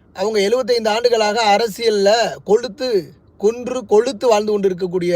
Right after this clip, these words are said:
ஒருவர்கள். இதுல அவர்களை எதிர்த்து பயணிப்பது அப்படிங்கிறது அதற்கே முதல்ல ஒரு தைரியம் வேணும். அதைத்தான் நான் விஜய், இந்த இடத்துல சொல்றேன், விஜய் ஒரு ஆம்பளைன்னு.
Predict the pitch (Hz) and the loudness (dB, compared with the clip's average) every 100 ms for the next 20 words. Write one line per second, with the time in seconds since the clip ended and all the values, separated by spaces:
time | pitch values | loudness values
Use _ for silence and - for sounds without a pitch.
0 | 151 - _ - 190 202 190 151 - _ | -4 -8 _ -8 -4 -2 -2 -4 -12 _
1 | _ _ _ _ _ - 220 269 277 233 | _ _ _ _ _ -12 -6 2 2 4
2 | 233 254 240 226 208 233 294 294 214 226 | 6 6 4 0 0 0 -2 -6 0 2
3 | 269 277 269 254 226 214 208 202 208 262 | 2 0 2 4 2 -2 -4 -2 4 4
4 | 233 185 143 - _ - 165 233 226 262 | 2 -4 -8 -18 _ -10 -2 -2 2 0
5 | 240 208 226 220 370 _ _ _ - 190 | 2 -4 -4 -4 -6 _ _ _ -8 -4
6 | 240 226 180 196 233 208 160 135 _ 143 | -4 -4 -4 -4 -4 -6 -8 -14 _ -6
7 | 196 196 247 226 190 175 175 185 196 208 | -6 -2 -2 -2 -2 -6 -6 0 0 0
8 | 202 190 214 190 220 214 180 170 202 190 | -4 -4 -4 -4 -2 -2 -2 -4 -4 -4
9 | 180 151 | -4 -6